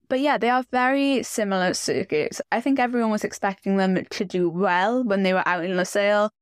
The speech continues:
and they were, but track limits were just causing an issue for them. So Saturday is then a full sprint day. We have sprint shootout, followed by the sprint race. So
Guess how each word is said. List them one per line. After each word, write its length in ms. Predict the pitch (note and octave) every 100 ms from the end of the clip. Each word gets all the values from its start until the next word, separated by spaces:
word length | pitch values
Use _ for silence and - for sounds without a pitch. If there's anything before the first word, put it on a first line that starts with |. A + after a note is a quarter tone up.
| -
and 180 | G#3 G#3+
they 100 | G#3+
were, 320 | G3+ C#4 C#4
but 160 | B3 -
track 280 | G#3 E3+ G3
limits 400 | G3 G3 - G3+
were 80 |
just 420 | G3+ - F#3 - -
causing 420 | - - - G#2+
an 140 | G#2
issue 320 | F#2 - -
for 240 | - G2 -
them. 300 | C#2+ D2+ A2 - _ _
So 340 | - B3 A#3+ -
Saturday 520 | - C#4 C4 C4 G3+
is 160 | G#3+ G#3
then 220 | G3 F#3
a 100 | F#3+
full 460 | - G3 F3+ E3+ -
sprint 600 | - - E3+ D#3 - - -
day. 200 | - G#2
We 100 | G#2+
have 120 | D#3+
sprint 360 | - - F#3+ -
shootout, 680 | - B3 B3 C4 A#3+ A3 -
followed 560 | - A#3+ A#3 A#3+ A#3
by 420 | - F3+ F3+ F3+ -
the 80 | G3
sprint 520 | - - F3 - - _ F#3
race. 640 | F3 E3 F3+ F#3+ - - -
So 600 | - - D4 C4 D#3